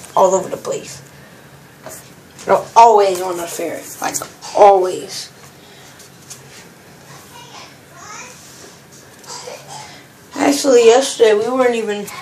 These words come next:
gonna get anything, but since I got A's and B's, 'cause last year I had, like, all C's, we just got this because I got some good grades.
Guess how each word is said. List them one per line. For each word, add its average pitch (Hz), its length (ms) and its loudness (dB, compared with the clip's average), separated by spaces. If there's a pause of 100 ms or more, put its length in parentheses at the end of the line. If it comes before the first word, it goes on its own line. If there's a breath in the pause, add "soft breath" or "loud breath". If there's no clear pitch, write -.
(140)
gonna 208 280 2
get 214 160 6
anything, 202 460 0
but 190 200 -4 (320)
since 220 240 -2
I 196 120 0
got 196 240 2 (240)
A's 214 240 2
and 185 120 -2
B's, 202 460 -8 (880)
'cause 185 220 -4
last 196 320 2
year 190 80 -2
I 190 120 0
had, 180 100 -2
like, - 240 -10
all 185 200 0
C's, - 540 -8 (580)
we 196 140 -8
just 180 240 -8
got 175 220 -4 (280)
this 190 460 -4
because 185 260 -6
I 185 120 -8 (180)
got 180 220 -10
some 180 180 -6
good 190 220 0
grades. 202 500 -12